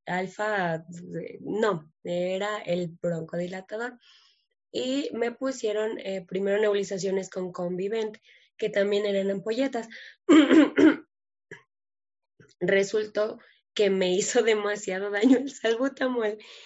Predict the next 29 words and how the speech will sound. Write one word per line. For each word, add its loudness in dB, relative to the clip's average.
y 4
me 10
dejaron -2
puro 2
bromuro -2
de -4
hipatropio -8
solito, -4
porque 2
el 0
salbutamol -4
me -2
causaba -8
una -2
taquicardia -4
y 0
una 0
arritmia, -2
fue -6
todo -6
un -8
show. -6
Me 2
dejaron -2
puro -4
bromuro -2
de -4
hipatropio -14
solito, -4